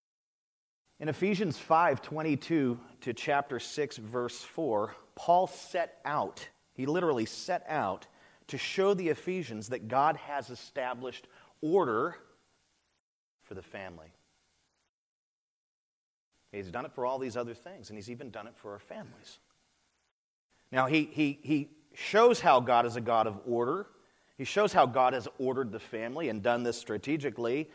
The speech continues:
and for a purpose by giving three examples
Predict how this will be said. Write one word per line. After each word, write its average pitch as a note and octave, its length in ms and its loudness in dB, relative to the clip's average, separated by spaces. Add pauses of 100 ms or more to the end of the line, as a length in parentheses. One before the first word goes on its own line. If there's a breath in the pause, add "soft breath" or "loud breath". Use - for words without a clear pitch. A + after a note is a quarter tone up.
(180 loud breath)
and A#2 140 -10
for B2+ 220 0
a A#2+ 60 0
purpose E3 600 -2 (460 soft breath)
by C#3 180 4
giving D#3+ 360 0
three G#3+ 420 -2
examples D3 1080 -2